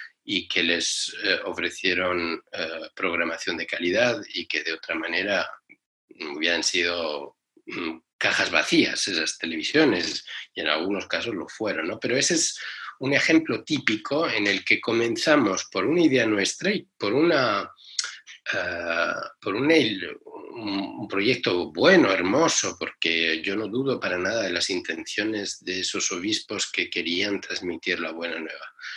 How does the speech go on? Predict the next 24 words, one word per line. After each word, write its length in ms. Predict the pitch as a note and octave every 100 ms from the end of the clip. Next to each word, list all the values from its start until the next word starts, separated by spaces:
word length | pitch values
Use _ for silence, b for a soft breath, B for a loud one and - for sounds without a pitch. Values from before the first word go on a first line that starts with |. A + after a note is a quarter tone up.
| B B _ -
Pero, 720 | A2+ A2 A2 G2+ G2+ - - _ -
mm, 520 | G2+ F#2+ F#2+ F#2+ G2
primero 760 | - G#2+ B2 D3+ C#3+ G#2+ F2 -
se 260 | - - -
planteaban 1040 | G2 G2 - B2 C3+ C#3+ G#2+ F#2 F2+ E2 -
lo 200 | F2+ E2+
que 200 | F2+ -
querían 340 | F#2 A#2 C#3
decir, 720 | C#3+ C#3+ - C#3 B2+ G#2+ - _ _ _ _
cómo 300 | - C#3+ D3+
lo 120 | C3+
querían 360 | - A#2+ A#2+ A#2+
decir 580 | A2+ G2 - A2 F2+ - b b _
y 160 | - G#2+
con 240 | F2 F2
qué 140 | -
medios, 340 | D#3 D3 E3 -
y 60 | A#2
luego 240 | F3 F3+
ya 260 | C#3 D3 -
se 200 | - -
ponían 260 | A2 C#3
a 100 | C3+
pensar 540 | C#3+ C#3 - C#3 D3+